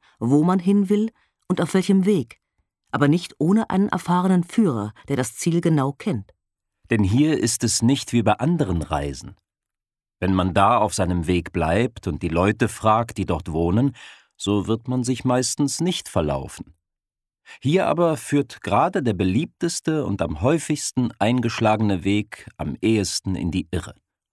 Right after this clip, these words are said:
Speaker 2: Vor nichts muss man sich mehr hüten, als dass man wie die Herdentiere denen hinterherläuft, die vorne weggehen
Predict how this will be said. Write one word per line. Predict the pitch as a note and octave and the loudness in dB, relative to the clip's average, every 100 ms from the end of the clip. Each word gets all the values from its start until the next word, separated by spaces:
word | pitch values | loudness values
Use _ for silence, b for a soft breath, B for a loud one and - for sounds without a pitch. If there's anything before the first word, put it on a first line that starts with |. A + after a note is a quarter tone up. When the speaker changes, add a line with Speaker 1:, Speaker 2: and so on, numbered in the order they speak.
| _ _ _ _ _ _ _ - | _ _ _ _ _ _ _ -2
Speaker 2:
Vor | A2+ | 2
nichts | D#3 G3+ - - - G#2 | 2 0 -4 -6 -6 -2
muss | C#3+ - | -2 0
man | B2 | 0
sich | G2+ G2+ | -2 -2
mehr | G2+ D3 C#3 | 0 2 0
hüten, | A2 D3 - E3 - b b b _ _ - | 0 0 -2 -6 -6 b b b _ _ -6
als | G#2+ | -2
dass | - A#2+ | 0 0
man | A2 A2 | 2 2
wie | A2 | 2
die | B2+ F#2 | 2 2
Herdentiere | C3+ D3+ G#2+ E2 - A2 A2+ B2 G#2+ | 2 2 0 -4 -2 -2 0 0 0
denen | D#2 A#2+ D#3 D3 G#2 | 2 2 2 0 0
hinterherläuft, | A2+ A#2+ G#2+ A2+ A#2+ A2 A2+ - - - A2+ | 0 2 2 2 2 2 2 -2 -12 -8 -6
die | |
vorne | - A#2 A#2 A2+ | 0 2 2 0
weggehen | C#3+ - C#2 - | -2 -4 -10 -12